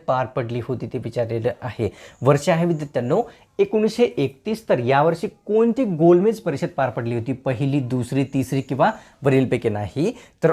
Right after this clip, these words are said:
ऑप्शन क्रमांक विद्यार्थ्यांनो दोन योग्य आहे. दुसरी गोलमेज परिषद जी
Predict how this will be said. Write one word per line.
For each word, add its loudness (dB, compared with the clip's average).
ऑप्शन 2
क्रमांक 2
विद्यार्थ्यांनो 2
दोन 2
योग्य 2
आहे. 2
दुसरी -2
गोलमेज 2
परिषद -2
जी -2